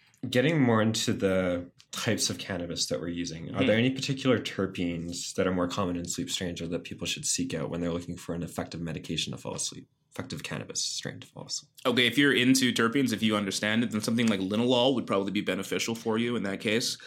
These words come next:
Speaker 1: That's very
Speaker 2: Also,
Speaker 1: floral terpene, one of my favorites,
Speaker 2: yeah,
Speaker 1: right?
Speaker 2: that's, that's a good one. Also myrcene. Uh, myrcene would make, uh, the cannabis you're using more potent in terms of the way it would affect your brain. So I would say linalool and, uh, myrcene are the ones that you should be looking out for.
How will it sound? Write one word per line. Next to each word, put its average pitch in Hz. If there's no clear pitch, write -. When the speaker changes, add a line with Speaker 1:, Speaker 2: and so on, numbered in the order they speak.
Speaker 1:
That's 123
very 127
Speaker 2:
Also, 117
Speaker 1:
floral 101
terpene, 87
one 92
of 92
my 92
favorites, 95
Speaker 2:
yeah, -
Speaker 1:
right? -
Speaker 2:
that's, -
that's -
a 90
good 85
one. 82
Also 110
myrcene. 104
Uh, 92
myrcene 117
would 98
make, 104
uh, 87
the 92
cannabis 107
you're 101
using 98
more 90
potent 95
in 104
terms 104
of 90
the 92
way 92
it 85
would 85
affect 90
your 85
brain. 90
So -
I 107
would 113
say 117
linalool 113
and, 92
uh, 85
myrcene 98
are 87
the 90
ones 90
that 90
you 85
should 90
be 87
looking 82
out 87
for. 120